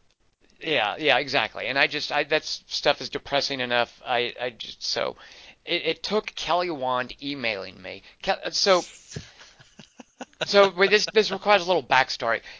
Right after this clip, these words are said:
Speaker 1: Kelly Wand watched a movie called Shifter,
Speaker 2: <laughs>
Speaker 1: which is a terrible, like, no-budget science
Speaker 2: What?
Speaker 1: fiction movie about a woman who discovers a time machine
Speaker 2: No,
Speaker 1: and
Speaker 2: she invents it.
Speaker 1: and goes
Speaker 2: She's an
Speaker 1: around
Speaker 2: inventor.
Speaker 1: and, and mucks with timelines,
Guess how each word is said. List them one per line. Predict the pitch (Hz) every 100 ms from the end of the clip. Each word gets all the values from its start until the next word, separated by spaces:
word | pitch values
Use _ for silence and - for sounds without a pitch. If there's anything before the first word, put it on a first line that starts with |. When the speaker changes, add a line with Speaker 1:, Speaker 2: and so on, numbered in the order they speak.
| -
Speaker 1:
Kelly | 208 233
Wand | 214 185 180
watched | 143 151 151 -
a |
movie | 135 139 135
called | - - 131 120 -
Shifter, | - - - 151 - - 107 78 _ -
Speaker 2:
<laughs> | - - - - 151
Speaker 1:
which | 147 151 - -
is | 156 143 139
a | 131 131
terrible, | - 180 214 220 185 165
like, | 151 135
no-budget | 143 143 156 143 156 151 147
science | - 139 147
Speaker 2:
What? | 262 294
Speaker 1:
fiction | - 151 127
movie | 131 120 120 113 - - -
about | 143 139 143
a | 135
woman | 127 151 170 170
who | 135 156 151 143 - - -
discovers | 139 - 170 156 139
a |
time | - 143 156 156
machine | 147 - 135 127 127 127 - - - _ -
Speaker 2:
No, | 139
Speaker 1:
and | 127
Speaker 2:
she | 127
invents | 175 196 208 196
it. | 151 139 - _ _ _ -
Speaker 1:
and | 143 147 135
goes | 156 170
Speaker 2:
She's | 156
an |
Speaker 1:
around | 147 143 151 147 143
Speaker 2:
inventor. | 143
Speaker 1:
and, | 131 - -
and | 127 135
mucks | 143 156 -
with | 165 151
timelines, | - 143 147 147 135 139 139 135 139 -